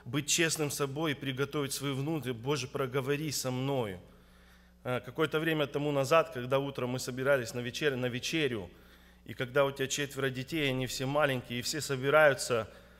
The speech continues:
и один не вовремя оделся, другой сильно долго одевается,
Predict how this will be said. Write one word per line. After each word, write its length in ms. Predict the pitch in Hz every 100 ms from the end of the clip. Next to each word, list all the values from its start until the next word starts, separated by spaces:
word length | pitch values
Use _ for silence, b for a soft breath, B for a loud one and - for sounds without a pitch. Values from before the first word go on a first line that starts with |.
| B B B -
и 260 | 120 123
один 480 | 127 127 131 143 135
не 80 | 135
вовремя 460 | 131 135 135 135
оделся, 640 | 131 127 147 143 131 117 104 -
другой 320 | 127 131 135
сильно 320 | 127 135 131
долго 320 | 127 151 143
одевается, 800 | 127 123 120 123 113 - 110 104